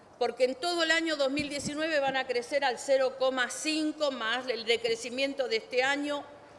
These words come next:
más recesión, mucha inflación, porque la verdad, contentarnos con un promedio de treinta y cuatro en el diecinueve, en el mejor de los escenarios, es no entender qué pasa con la inflación.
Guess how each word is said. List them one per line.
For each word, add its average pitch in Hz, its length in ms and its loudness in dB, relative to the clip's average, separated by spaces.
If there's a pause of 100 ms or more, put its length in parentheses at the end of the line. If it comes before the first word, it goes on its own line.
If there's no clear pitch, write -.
(120)
más 262 320 0
recesión, 262 600 -4 (920)
mucha 440 640 4
inflación, 214 840 -2 (500)
porque 254 240 2
la 247 120 6
verdad, 311 420 2
contentarnos 262 800 2
con 240 140 2
un 269 120 0
promedio 262 480 2
de 226 100 2
treinta 208 400 0
y 214 60 0
cuatro 285 360 0
en 208 120 -2
el 202 120 -4
diecinueve, 226 640 -2
en 220 80 -2
el 196 120 -4
mejor 262 340 -2
de 247 80 2
los 220 180 -8
escenarios, 208 760 -4 (1500)
es 220 160 0
no 254 100 2
entender 254 500 0
qué 233 140 0
pasa 247 400 -2
con 196 140 -2
la 202 60 -6
inflación. 214 580 -4